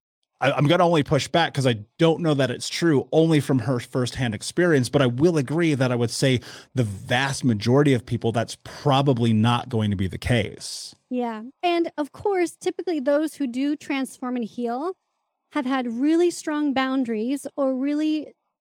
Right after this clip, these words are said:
Speaker 2: you know, bad breakups that have happened. So maybe someone strong said, "You know what?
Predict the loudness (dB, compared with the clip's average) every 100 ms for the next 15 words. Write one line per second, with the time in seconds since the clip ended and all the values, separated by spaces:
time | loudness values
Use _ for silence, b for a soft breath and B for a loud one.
0 | _ -4 -2 -2 -4 -8 -10 -6 -4 -4
1 | -4 -4 -4 -6 -8 -12 -12 -8 -6 -6
2 | -10 -14 -14 -4 -2 -2 -2 -4 -4 -4
3 | -4 -6 -8 -8 -6 -6 -6 -6 -6 -6
4 | -6